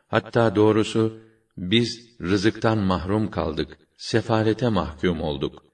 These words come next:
derdiniz. Peki, içtiğiniz suya ne dersiniz? Onu buluttan siz mi indirdiniz,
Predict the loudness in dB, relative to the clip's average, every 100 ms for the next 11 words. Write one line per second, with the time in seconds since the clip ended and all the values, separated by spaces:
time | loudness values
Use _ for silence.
0 | _ _ -8 -2 -2 -2 -2 -4 -6 -12
1 | _ _ 0 0 2 0 0 -4 -16 _
2 | _ -8 -6 -4 0 2 2 0 2 4
3 | 4 2 4 2 0 -4 -4 -6 -12 _
4 | _ -6 0 2 2 2 0 0 -2 -2
5 | -2 -4 -12 _ -16 -4 -2 0 0 0
6 | 2 2 2 2 0 -2 -6